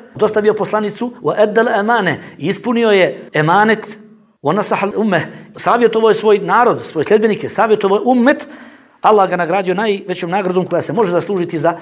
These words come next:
davu i za teblig i za savjet i za sabr na tome. Allahu poslanik, sallallahu alejhi ve sellem, je došao od Allaha, odabran, i nije ostavio ništa što nas Allahu približava,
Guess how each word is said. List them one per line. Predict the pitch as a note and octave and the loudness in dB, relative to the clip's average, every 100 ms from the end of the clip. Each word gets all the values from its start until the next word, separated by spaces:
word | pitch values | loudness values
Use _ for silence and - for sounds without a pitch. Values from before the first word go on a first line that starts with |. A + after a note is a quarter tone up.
| - - | -12 -4
davu | C#3+ G3 D#3+ F3+ F#3 - - | 0 2 2 -2 -6 -14 -10
i | C#3+ | -4
za | D3 E3 - - | -2 -2 -4 -6
teblig | D#3 C3+ D#3+ F#3+ D#3 | -4 -2 -2 -4 -6
i | - D3 | -4 0
za | D#3 E3 - | 0 0 -6
savjet | - D#3 E3+ C#3+ C#3 | -4 2 2 2 -2
i | D3+ | -4
za | D3 | -4
sabr | - F#3+ C3 | -2 -2 -2
na | B2 | -4
tome. | A#2+ G#2+ - _ _ _ _ _ _ _ _ _ | -8 -10 -12 _ _ _ _ _ _ _ _ _
Allahu | C3+ F3 G#3 | -2 0 0
poslanik, | F#3 A#3 A3 | -2 -2 -2
sallallahu | G#3 F#3+ | -2 -2
alejhi | - A#3 | 0 0
ve | B3 | -4
sellem, | - - | -12 -2
je | E3+ | 0
došao | F#3 B3 - A3+ - - - - | 2 2 2 2 2 -2 -14 -6
od | D3+ | -2
Allaha, | D3 A#3 F#3 G3 | 0 2 2 0
odabran, | A3 F#3+ G3 A#3 A#3+ - - - _ | 0 0 2 0 -2 -10 -20 -20 _
i | D#3+ | -2
nije | F3+ C4 B3+ | 2 6 6
ostavio | B3 B3+ A3+ G#3+ | 4 2 4 4
ništa | A3+ - - | 2 0 0
što | B3+ B3 | -2 0
nas | A#3 A#3 | -2 -2
Allahu | G3+ F#3+ B3+ A3+ | -2 2 2 0
približava, | G3+ G#3+ F3+ A#3+ A3+ F#3 C#3 | -2 -2 -2 0 2 2 0